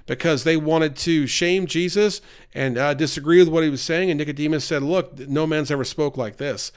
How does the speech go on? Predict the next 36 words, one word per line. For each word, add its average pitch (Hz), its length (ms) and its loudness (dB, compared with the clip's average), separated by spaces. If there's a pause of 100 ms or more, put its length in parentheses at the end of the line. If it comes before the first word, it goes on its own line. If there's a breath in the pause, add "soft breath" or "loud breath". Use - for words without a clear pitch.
(220 loud breath)
And 123 120 -4
the 117 40 -2
Pharisees 127 400 -2
said, 131 100 0
"Well, 123 140 0
he 131 60 2
wasn't 123 300 -2
born 123 160 0
in 117 80 -2
the 123 60 -2
right 117 260 -4
place." 104 520 -8
So 110 260 -6
that 113 140 -8
shows 139 420 -4 (220 loud breath)
how 135 220 0
deep 147 280 -2
their - 180 4
<laughs> - 0 -
argument 135 440 0
was. 180 360 2 (240 loud breath)
But 147 120 -6
Nicodemus, 202 560 0
he 190 80 2
was 131 120 -4
tenacious, 123 600 -4
amen? 127 520 -2 (260 soft breath)
Or 175 120 -4
how 220 100 0
about 233 200 0
in 208 100 0
Mark 214 500 -2 (160 soft breath)
chapter 208 340 -4
two, 233 240 -2
verse 220 260 2
four, 247 400 0